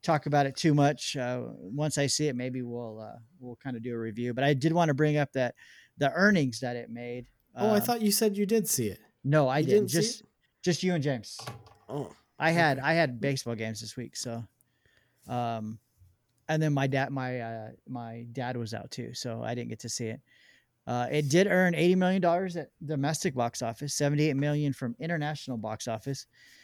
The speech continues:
Speaker 1: and then on Disney Plus Premier Access, which a lot of people don't like, uh, apparently a lot do 'cause they made sixty million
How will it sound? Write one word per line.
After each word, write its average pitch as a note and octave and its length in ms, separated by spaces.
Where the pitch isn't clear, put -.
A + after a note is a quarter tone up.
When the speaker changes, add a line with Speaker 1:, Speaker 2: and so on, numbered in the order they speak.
Speaker 1:
and D#3 160
then F3+ 100
on D#3 180
Disney F3 360
Plus F3+ 380
Premier E3+ 360
Access, D3 460
which - 160
a C3+ 60
lot C#3+ 120
of C3+ 60
people C3 380
don't A#2 280
like, D#3+ 640
uh, B2 460
apparently F#3 480
a D#3+ 60
lot D3+ 280
do E3+ 240
'cause B2 420
they C3 260
made C#3 260
sixty - 480
million A#2 480